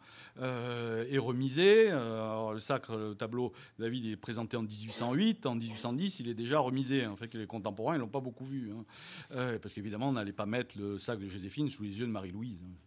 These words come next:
C'est quand même un peu, un peu goujat, même s'il y a eu, euh, quelques erreurs, euh, comme ça. Mais bon, on ne pouvait pas. Donc, euh, du coup, euh, il a fallu, euh, euh, il a fallu l'évacuer. Et surtout, Marie-Louise, euh, euh, Napoléon essaye de, si je puis dire, de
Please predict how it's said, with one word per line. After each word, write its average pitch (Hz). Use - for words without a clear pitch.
C'est -
quand 98
même 110
un 82
peu, 117
un 127
peu 139
goujat, 127
même 117
s'il -
y 113
a -
eu, 120
euh, 104
quelques 107
erreurs, 104
euh, 113
comme 117
ça. 208
Mais 143
bon, 131
on 95
ne 92
pouvait 123
pas. 92
Donc, 123
euh, 120
du 110
coup, 208
euh, 110
il 107
a 110
fallu, 120
euh, 101
euh, 120
il 101
a 98
fallu 127
l'évacuer. 139
Et -
surtout, 143
Marie-Louise, 156
euh, 127
euh, 131
Napoléon 151
essaye 196
de, 139
si 113
je -
puis 120
dire, 135
de 117